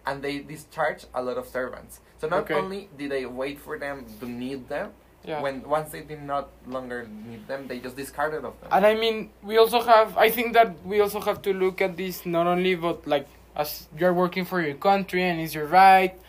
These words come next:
Speaker 2: and everything and everything, but it's also a job. Like, people live from this. They, people have families that live from this. So I think that it, it is really, like, unfair for people to do this.
Speaker 1: Yeah,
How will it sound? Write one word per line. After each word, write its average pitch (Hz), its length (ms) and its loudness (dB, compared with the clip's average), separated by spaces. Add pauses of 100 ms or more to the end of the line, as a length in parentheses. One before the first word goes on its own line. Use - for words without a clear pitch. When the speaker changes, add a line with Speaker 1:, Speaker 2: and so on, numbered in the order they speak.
(140)
Speaker 2:
and 147 280 -6
everything 175 400 -2
and 165 100 -4
everything, 175 300 -4
but 170 200 -2
it's 180 180 -6
also 190 260 0
a 180 60 2
job. 151 380 2 (160)
Like, 139 160 -10 (120)
people 185 340 -2
live 180 180 -4
from 147 280 -10
this. 117 220 -14 (460)
They, 165 220 0 (420)
people 196 260 0
have 190 220 0
families 208 520 4
that 156 120 2
live 165 200 0
from 143 260 -8
this. 120 160 -10 (360)
So 170 360 0 (460)
I 180 120 4
think 202 300 -2
that 196 240 4 (220)
it, 160 120 -2 (280)
it 170 160 -2
is 175 180 -2
really, 185 880 0 (140)
like, 160 200 2
unfair 170 640 2 (140)
for 156 180 -6
people 151 340 -6
to 147 200 -10
do 131 220 -6
this. 113 60 -18 (200)
Speaker 1:
Yeah, 135 240 0